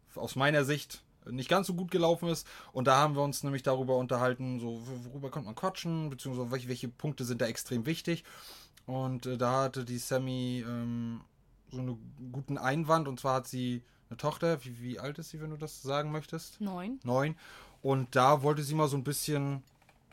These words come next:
Speaker 1: drüber schnacken, philosophieren oder sagen, wie das bei ihr ist, zwecks jetzt dem Schönheitsideal und wie das grad bei ihrer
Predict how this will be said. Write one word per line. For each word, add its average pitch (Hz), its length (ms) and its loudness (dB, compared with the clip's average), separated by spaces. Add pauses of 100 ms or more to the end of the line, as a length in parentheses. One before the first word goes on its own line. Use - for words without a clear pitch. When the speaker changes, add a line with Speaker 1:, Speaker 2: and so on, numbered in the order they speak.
(560)
Speaker 1:
drüber 131 260 0
schnacken, 156 400 0
philosophieren 135 580 -2
oder 131 180 0
sagen, 127 280 2
wie 127 80 -2
das 127 160 -2
bei 123 100 0
ihr 135 220 -2
ist, - 260 -4
zwecks - 300 -2
jetzt 131 300 -2
dem 127 360 0 (480)
Schönheitsideal 123 920 4 (260)
und 131 160 -4
wie 135 80 0
das 135 180 4
grad 139 220 4
bei 135 100 4
ihrer 127 540 2